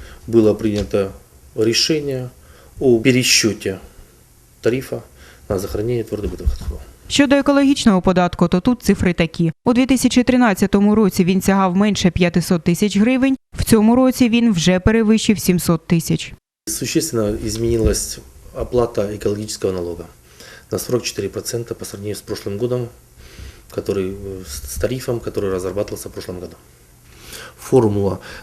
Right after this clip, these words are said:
Speaker 1: начисления экологического налога. Прошлый год за тонну захорон-, захороненных твердых бытовых отходов предприятие должно было платить две, две гривны девяносто три копейки.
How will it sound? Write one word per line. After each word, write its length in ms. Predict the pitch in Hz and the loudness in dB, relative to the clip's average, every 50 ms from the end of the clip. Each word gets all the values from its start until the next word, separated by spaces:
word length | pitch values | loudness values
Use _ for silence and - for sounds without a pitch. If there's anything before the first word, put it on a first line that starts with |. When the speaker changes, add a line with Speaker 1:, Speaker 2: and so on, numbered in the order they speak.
| - | -4
Speaker 1:
начисления 760 | - 113 110 - - - - 113 104 101 95 92 92 92 - 123 | -2 -2 0 0 -2 -4 -2 -2 -2 -2 -2 -2 -4 -6 -6 -6
экологического 580 | 107 - 104 98 101 107 104 - - - 110 104 | -2 -2 0 0 0 -2 -4 -4 -2 -2 -2 0
налога. 400 | 107 117 143 175 175 185 175 - - - - - - - - - - | 0 0 2 2 2 0 -2 -6 -8 -18 -20 -20 -20 -20 -20 -8 0
Прошлый 420 | - 127 117 104 - - 104 98 | 4 4 4 4 2 -2 -4 -4
год 260 | 101 101 92 - - - - - - - - - | -4 -4 -6 -6 -8 -14 -20 -20 -20 -14 -8 -2
за 160 | 113 110 123 | 0 2 2
тонну 380 | 123 - - 117 107 104 98 98 | 2 2 2 2 2 2 2 0
захорон-, 520 | 101 113 107 - 113 107 110 110 113 107 | 0 0 0 0 0 0 0 0 -2 -4
захороненных 580 | 104 113 107 - 117 113 110 101 98 98 90 - | -4 -4 -2 -2 0 0 0 0 0 -2 -4 -4
твердых 340 | - 117 107 101 104 98 | -4 -6 -4 -2 -2 -2
бытовых 320 | 101 104 - - 98 92 - | -2 -4 -4 -4 -4 -4 -4
отходов 400 | 107 - - - 165 170 180 170 - - - - - - - | -6 -4 -2 -2 -2 0 -2 -4 -6 -12 -18 -18 -14 -6 -2
предприятие 480 | 113 104 - - 110 139 - - 127 | -2 -2 0 4 4 4 4 4 0
должно 240 | 107 98 104 110 107 | -4 -4 -2 -2 -4
было 220 | 104 101 101 95 | -2 -2 -2 -2
платить 340 | 90 92 98 92 - - 135 | -2 -4 -6 -8 -8 -10 -8
две, 160 | 110 104 101 - - - - - | -6 -4 -4 -6 -8 -12 -10 -8
две 220 | 110 101 104 92 | -4 -2 -2 0
гривны 280 | 95 120 160 170 170 151 | 0 2 2 4 2 2
девяносто 420 | 110 101 92 98 110 - - - - - - | 0 -2 -4 -4 -6 -6 -8 -14 -20 -14 -8
три 140 | - 107 - | -6 -6 -4
копейки. 440 | - 92 - - - - - - | -4 -6 -8 -8 -12 -14 -16 -18